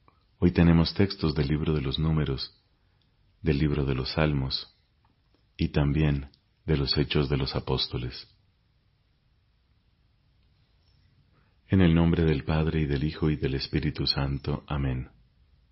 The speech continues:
Del libro de los Números, capítulo dieciséis.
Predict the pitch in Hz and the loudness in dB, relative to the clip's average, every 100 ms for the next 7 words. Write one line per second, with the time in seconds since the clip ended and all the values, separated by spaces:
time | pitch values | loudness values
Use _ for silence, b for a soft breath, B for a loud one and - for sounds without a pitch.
0 | _ _ _ _ _ _ - _ _ _ | _ _ _ _ _ _ -20 _ _ _
1 | _ _ _ _ _ _ - 85 80 95 | _ _ _ _ _ _ -2 2 4 4
2 | 101 98 82 69 78 82 78 78 69 - | 4 2 2 0 0 2 2 -2 -6 -10
3 | - _ - 76 82 73 82 76 71 69 | -16 _ -4 -2 0 0 0 0 0 -2
4 | 71 65 67 64 62 - | -4 -6 -6 -8 -10 -14